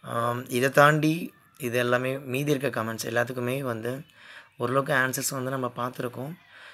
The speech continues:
So, இந்த வீடியோ உங்களுக்கு பயனுள்ளதா நினை-, இருக்கும்னு நினைக்கிறோம். Thank you for watching this video.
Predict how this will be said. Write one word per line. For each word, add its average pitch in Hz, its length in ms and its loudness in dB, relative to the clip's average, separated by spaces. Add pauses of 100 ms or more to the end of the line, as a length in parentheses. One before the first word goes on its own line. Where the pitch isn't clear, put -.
So, 151 440 2
இந்த 139 200 0
வீடியோ 156 220 8
உங்களுக்கு 123 420 2
பயனுள்ளதா 120 320 0
நினை-, 117 260 -4 (160)
இருக்கும்னு 123 360 -4
நினைக்கிறோம். 123 440 -8 (680)
Thank 139 180 4
you 160 100 -2
for 151 120 6
watching 135 240 4
this 127 200 -6
video. 120 420 -2